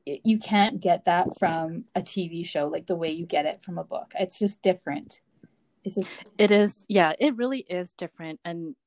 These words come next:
Speaker 2: you know, I think also that people's, um, perceptions or, like, the values that they have with reading is so different, because some, some people want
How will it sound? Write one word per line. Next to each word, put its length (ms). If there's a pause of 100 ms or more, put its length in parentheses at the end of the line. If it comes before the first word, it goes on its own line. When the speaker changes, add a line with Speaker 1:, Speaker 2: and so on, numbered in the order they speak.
(220)
Speaker 2:
you 120
know, 80
I 120 (260)
think 340 (160)
also 400
that 220
people's, 640 (580)
um, 420 (1120)
perceptions 640
or, 100
like, 140
the 80
values 480
that 200
they 400
have 440
with 200
reading 260
is 100
so 160
different, 400
because 240
some, 160 (240)
some 200
people 340
want 300